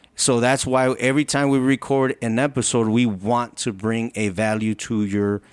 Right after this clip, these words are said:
daily routine, to the fifteen, twenty, or even an hour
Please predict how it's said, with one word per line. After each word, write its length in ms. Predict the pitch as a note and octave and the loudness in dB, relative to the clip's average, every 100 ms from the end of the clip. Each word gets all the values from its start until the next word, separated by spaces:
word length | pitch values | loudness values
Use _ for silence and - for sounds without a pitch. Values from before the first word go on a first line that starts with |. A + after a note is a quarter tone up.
| - | -12
daily 340 | F#2 G#2+ G#2+ A2 | -2 0 0 0
routine, 640 | G#2+ G#2 - A2+ A2+ A2 - - | 0 -2 -2 -2 -2 -4 -10 -14
to 260 | - B2+ G#2+ | -2 0 0
the 340 | F#2+ G#2+ G#2 | 0 0 0
fifteen, 600 | F#2 - B2+ - - A#2+ | -2 -2 -2 -2 -4 -4
twenty, 460 | G#2 - A#2 A#2 A#2+ | -4 -4 -2 0 -2
or 260 | - G#2+ A2 | 0 -2 0
even 260 | A2+ A2+ | -2 -2
an 140 | G#2+ G#2+ | -2 0
hour 420 | A2+ A2+ G#2+ | 0 0 0